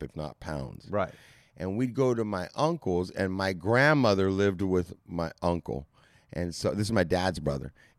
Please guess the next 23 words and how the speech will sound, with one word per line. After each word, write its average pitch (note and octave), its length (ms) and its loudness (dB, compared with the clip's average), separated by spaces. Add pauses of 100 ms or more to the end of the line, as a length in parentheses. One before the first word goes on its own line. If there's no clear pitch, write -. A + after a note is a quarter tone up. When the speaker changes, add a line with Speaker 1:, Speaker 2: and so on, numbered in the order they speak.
Speaker 1:
And, F2+ 420 -2
uh, D2 360 -2 (680)
we'd A2+ 260 0
go B2 260 6
there A#2 520 6
and, F2 280 -6
uh, E2 40 -12 (420)
go A2 160 4
visit A2 560 2
or F#2+ 100 -2
whatever, G#2 480 4
and G2 100 0
my A2 80 -2
dad A#2+ 120 4
would G2 140 0
drop G2 280 0
me G2 100 -2
off G2+ 180 2
of G2+ 60 2
there, G2+ 120 0 (300)
and F#2+ 180 -6
I A2 180 -4
would, C3 220 -4